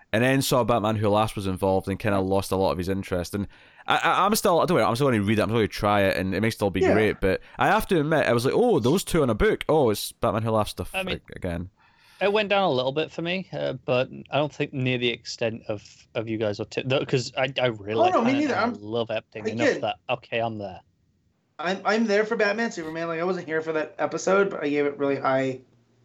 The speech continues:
Speaker 2: really high marks.
Speaker 3: Yeah, you liked it a lot more
Speaker 2: I
Speaker 3: than I
Speaker 2: enjoyed
Speaker 3: did.
Speaker 2: it. Yeah, and so I'm here for this. I just, knowing that the Batman Who Laughs is here, I'm just kinda like, eh. But I trust Tynion. I trust Tynion more than Snyder at this point.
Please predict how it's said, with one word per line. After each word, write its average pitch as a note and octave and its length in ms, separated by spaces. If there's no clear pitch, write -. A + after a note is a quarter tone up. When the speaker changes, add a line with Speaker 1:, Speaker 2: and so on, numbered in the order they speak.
Speaker 2:
really D3+ 160
high C#3+ 140
marks. C3+ 220
Speaker 3:
Yeah, A#2+ 80
you B2+ 140
liked C#3+ 220
it A#2 40
a - 20
lot C3 100
more A#2+ 160
Speaker 2:
I G2+ 40
Speaker 3:
than G2+ 80
I G2+ 40
Speaker 2:
enjoyed D3 180
Speaker 3:
did. F3+ 140
Speaker 2:
it. F#3 100
Yeah, E3+ 480
and F3 180
so F#3 440
I'm B3 240
here B3 200
for F#3+ 160
this. F3 460
I F3+ 140
just, F#3 260
knowing A3 360
that G3+ 80
the F#3+ 80
Batman F3+ 420
Who D3+ 120
Laughs D#3 460
is C#3 140
here, C3+ 640
I'm D3+ 240
just D#3 160
kinda D#3+ 240
like, C#3+ 260
eh. E3+ 180
But D3+ 300
I G3 140
trust G#3 320
Tynion. C#3 320
I E3 80
trust G#3 240
Tynion F#3 260
more E3 140
than D#3 100
Snyder D3+ 260
at C3+ 80
this - 140
point. B2 280